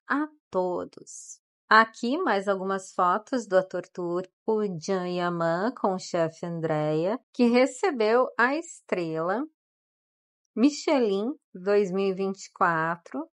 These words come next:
pelo restaurante de Borgo Brufa, que é um spa e resort. As estrelas Michelin são atribuídas por inspetores do guia que visitam os restaurantes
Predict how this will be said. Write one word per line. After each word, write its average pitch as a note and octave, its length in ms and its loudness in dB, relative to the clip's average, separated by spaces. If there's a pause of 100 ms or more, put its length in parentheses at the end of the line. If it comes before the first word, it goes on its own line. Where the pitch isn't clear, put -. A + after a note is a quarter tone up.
(640)
pelo A#3+ 160 2
restaurante B3 800 4
de A#3 180 -4
Borgo A#3+ 840 4
Brufa, F#3+ 760 -6 (380)
que - 100 -6
é G3 80 2
um F#3+ 180 2
spa F#3 640 -4 (140)
e G3+ 80 -6
resort. - 920 -2 (1300)
As E4 300 4
estrelas A#3+ 680 -2
Michelin G#3 680 -6
são G#3 220 -4
atribuídas A3 840 0
por G#3+ 160 -2 (100)
inspetores G#3+ 1040 -4 (500)
do G#3+ 220 0
guia G#3 420 4
que F3+ 140 -10
visitam G3+ 600 -4
os A#3+ 100 -2
restaurantes F#3+ 1000 -2